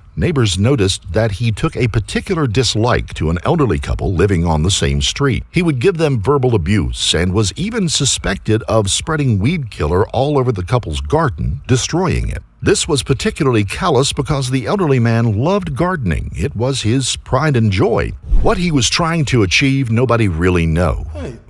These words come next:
Speaker 1: But just to make sure that nobody went near his home, he bought two dogs that were, to say the least, not very friendly towards people. Couple that with barbed wire he used to cover the stolen fences,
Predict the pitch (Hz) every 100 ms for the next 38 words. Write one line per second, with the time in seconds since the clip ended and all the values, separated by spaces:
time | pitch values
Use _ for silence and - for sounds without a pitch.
0 | - - 117 80 - 180 - - 208 135
1 | 143 143 - 127 95 98 104 82 98 135
2 | 147 139 117 69 107 107 87 76 - 147
3 | 80 85 - 156 123 165 214 - - 240
4 | 170 92 90 101 98 151 127 160 101 131
5 | - 104 110 120 - 135 127 123 131 87
6 | - - - - - 143 233 226 135 147
7 | 143 - 123 101 78 85 90 78 80 -
8 | - 214 143 - - - - - 208 160
9 | 123 165 175 110 101 76 78 143 160 92
10 | 69 120 151 82 107 98 85 87 104 131
11 | 101 90 - 135 92 76 78 - 117 95
12 | 76 69 165 185 - 101